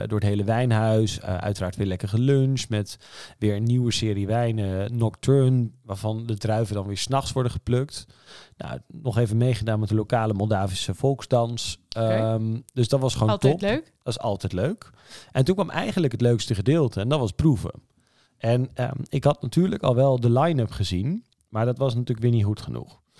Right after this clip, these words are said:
Speaker 1: Want ik dacht, ik ben maar één keer in Moldavië.
Speaker 2: Die heb je nog even geüpgrade.
Speaker 1: Nou, ik wou gewoon, en dan denk ik, ja, dat is, en mensen die kunnen mij dan ook altijd brutaal vinden.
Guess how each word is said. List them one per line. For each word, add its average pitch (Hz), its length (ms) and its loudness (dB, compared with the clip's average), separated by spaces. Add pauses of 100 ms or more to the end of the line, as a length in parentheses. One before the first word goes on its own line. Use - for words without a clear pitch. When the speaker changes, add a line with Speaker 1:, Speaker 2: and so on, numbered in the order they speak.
(380)
Speaker 1:
Want 120 160 2
ik 131 100 2
dacht, 127 340 2
ik 131 80 -2
ben 127 140 8
maar 120 100 4
één 143 160 2
keer 123 120 0
in 120 80 4
Moldavië. 123 600 0 (180)
Speaker 2:
Die 214 120 -14
heb - 120 -12
je 214 80 -12
nog 202 100 -6
even 190 220 -8
geüpgrade. 156 560 -10
Speaker 1:
Nou, 127 340 4 (120)
ik 127 180 -4
wou 135 280 4
gewoon, 117 560 2 (220)
en 120 100 -6
dan 120 140 2
denk 123 140 0
ik, 117 120 -10
ja, 123 220 0 (200)
dat 120 180 -4
is, 110 180 -4 (600)
en 123 180 0
mensen 135 340 2
die 120 120 0
kunnen 143 280 0
mij 117 140 2
dan 113 160 0
ook 117 120 -4
altijd 107 320 -2
brutaal 120 460 2
vinden. 95 460 -2